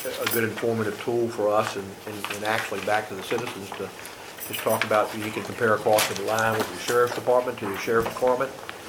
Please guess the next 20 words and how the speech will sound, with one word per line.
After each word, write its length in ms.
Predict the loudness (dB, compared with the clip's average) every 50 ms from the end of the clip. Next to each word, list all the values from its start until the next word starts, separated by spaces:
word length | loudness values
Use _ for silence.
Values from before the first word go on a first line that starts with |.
| -12 -12 -12 -12 -8 -2 0
uh, 80 | 0
your 140 | 0 0 0
dispatch. 520 | 0 0 -2 0 2 4 6 6 6 4 2 -4 -6 -8 -8 -8 -8 -12 -12 -14 -12 -10
You 120 | -6 -2
know, 280 | -2 -2 -2 -2 -4 -4 -4
uh, 320 | -4 -4 -4 -4 -4 -6 -6 -8 -10 -10 -10 -10 -10 -10 -6 -4
I 60 | -4
just 120 | -2 -2 -2
think 140 | -2 -2 -2
it's 100 | -2 -4
a 60 | -2
good 180 | -2 -4 -4
compar-, 440 | -4 -6 -6 -4 -2 0 0 0 -2 -4 -8
comparative 480 | -4 -2 0 2 4 4 2 2 -2 -2
tool 180 | 0 0 0
to 60 | 0 0
look 200 | 0 0 0 -2
across 340 | -2 0 0 0 0 0
the 60 | -2 -2
line. 260 | 0 0 0 -2